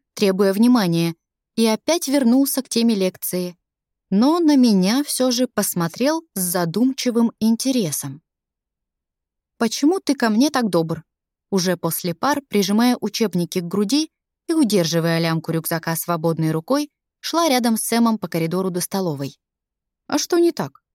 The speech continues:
хмыкнул Рейвен. «Странно просто», дернула плечиком. «Мы не были знакомы, а ты сразу ко мне с душой?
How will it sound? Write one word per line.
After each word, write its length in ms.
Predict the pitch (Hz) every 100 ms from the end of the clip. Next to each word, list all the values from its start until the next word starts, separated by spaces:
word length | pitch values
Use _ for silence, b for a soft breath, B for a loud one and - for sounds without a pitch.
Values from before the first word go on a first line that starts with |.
| _ _ _
хмыкнул 540 | - 180 165 160 196 247
Рейвен. 400 | 214 143 214 - _ _ _ _ _ _ _
«Странно 480 | - - 339 339 196
просто», 460 | 165 147 - 147 - _ _ _
дернула 440 | 190 175 165 170 196
плечиком. 560 | 196 147 147 - 143 - _ _ _ _
«Мы 140 | 285
не 140 | 302 339
были 200 | 202 180
знакомы, 600 | 180 190 285 269 196 185 _ _ _ _
а 120 | 202
ты 260 | - 233 226
сразу 600 | - 214 226 208 214 202 _ _ _ _ _
ко 120 | - 185
мне 220 | 185 180
с 40 |
душой? 480 | 170 170 - 233 269